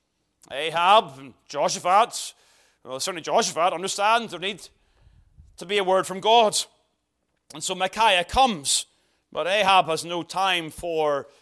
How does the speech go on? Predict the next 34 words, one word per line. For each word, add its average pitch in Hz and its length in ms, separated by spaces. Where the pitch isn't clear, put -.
Micaiah. 185 640
And 160 220
again, 160 320
there's 156 140
the 165 80
events 175 360
of 156 80
chapter, 156 680
uh, 131 100
twenty-two 185 480
and 151 80
verse 160 200
fifteen - 460
and 170 160
following, 208 500
where 127 100
Micaiah 170 460
brings 175 360
the 160 80
word, 208 460
and 139 260
the 123 120
king 190 220
is 160 100
angry. 208 480
"How 180 200
many 190 160
times 208 440
shall 170 160
I 151 100
adjure 175 440
ye?" 208 300
Verse 175 280
sixteen, 220 680